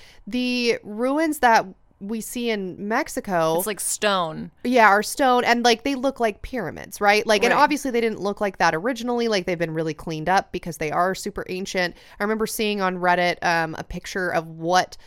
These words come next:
Speaker 1: the ruins looked like before they were quote unquote discovered, and it just looked like a random, like, jungle hill.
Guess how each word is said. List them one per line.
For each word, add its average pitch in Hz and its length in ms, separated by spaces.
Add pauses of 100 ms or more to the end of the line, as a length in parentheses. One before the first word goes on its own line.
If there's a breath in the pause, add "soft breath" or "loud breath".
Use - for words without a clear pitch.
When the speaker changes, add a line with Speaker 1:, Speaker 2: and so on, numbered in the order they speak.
(160 soft breath)
Speaker 1:
the 190 100
ruins 185 360
looked 170 240
like 175 180
before 170 300
they 170 100
were 165 140
quote 165 260
unquote 170 320
discovered, 175 640 (280 soft breath)
and 180 280
it 190 120
just 214 240
looked 190 300
like 180 180
a 170 60
random, 151 920
like, 131 340
jungle 151 420
hill. 165 360